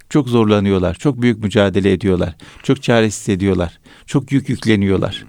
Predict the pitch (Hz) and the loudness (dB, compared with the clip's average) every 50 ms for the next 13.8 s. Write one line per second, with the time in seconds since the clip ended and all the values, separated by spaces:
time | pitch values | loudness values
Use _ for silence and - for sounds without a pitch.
0 | - - - - - - _ _ 139 151 170 151 156 151 - 143 147 143 143 - | -20 -20 -20 -20 -20 -20 _ _ 0 2 4 2 2 0 2 0 0 0 2 0
1 | 143 139 135 117 117 120 123 117 - - 117 95 82 - - 143 160 160 190 170 | 0 0 0 -2 0 0 0 0 0 -2 -6 -6 -6 -4 -2 -2 0 2 2 0
2 | 147 139 143 - 123 123 - - - - - - 139 135 143 151 139 160 165 160 | 0 0 0 0 -2 -2 -2 -8 -20 -20 -14 -4 2 4 4 6 4 2 2 2
3 | 156 147 135 143 127 127 127 123 117 - - 110 98 - 104 101 - - 107 95 | -2 0 0 0 2 2 0 0 0 -2 -6 -6 -4 -6 -8 -6 -4 -6 -6 -6
4 | 95 - - - - - - - - - - 147 156 185 170 165 147 156 151 147 | -8 -12 -12 -16 -16 -16 -18 -18 -2 2 2 4 4 4 2 2 -2 0 0 2
5 | 143 139 131 147 143 139 139 - - - 123 113 113 - - - - _ _ _ | 2 2 2 2 0 0 -2 -4 -2 0 0 0 0 -4 -10 -20 -20 _ _ _
6 | - - - - _ _ _ - - - - - - _ - 120 127 139 143 127 | -20 -20 -20 -20 _ _ _ -20 -20 -20 -20 -20 -16 _ 0 2 2 2 2 0
7 | 127 120 117 110 - - 117 107 101 101 95 98 120 131 135 123 123 110 104 - | -2 -4 -4 -6 -6 -4 -2 0 2 2 2 4 4 4 4 2 2 -2 -2 -6
8 | - 110 101 - - 110 110 - 127 110 110 110 117 - - 120 - 156 147 - | -6 -8 -6 -4 -6 -6 -2 0 0 2 2 2 0 -2 -4 -4 -4 -4 -6 -10
9 | - - _ _ - - - - _ _ _ _ - 127 139 151 147 143 139 123 | -18 -20 _ _ -20 -20 -20 -20 _ _ _ _ 0 2 2 4 4 2 2 2
10 | 123 110 - - - 131 120 127 131 127 127 117 101 - 113 95 110 107 104 104 | 0 -4 -4 -6 -2 0 0 2 2 0 0 -2 0 -2 -2 2 2 2 4 4
11 | 104 101 101 98 - - 123 110 - - 107 107 104 101 - - 113 101 - - | 2 2 0 -2 -2 -2 -4 -2 -2 -2 0 0 0 -2 -2 -2 -2 -2 -2 -2
12 | 98 95 95 - - 104 98 - - - - - 98 - - 98 85 101 101 95 | -2 -2 -2 -2 -2 -4 -4 -6 -14 -6 -4 -4 -4 -2 -4 -4 -2 0 0 0
13 | 95 92 98 98 101 95 - - 101 87 - - 110 113 131 | 0 -2 -2 -2 -4 -4 -4 -6 -6 -6 -4 -4 -2 -2 -2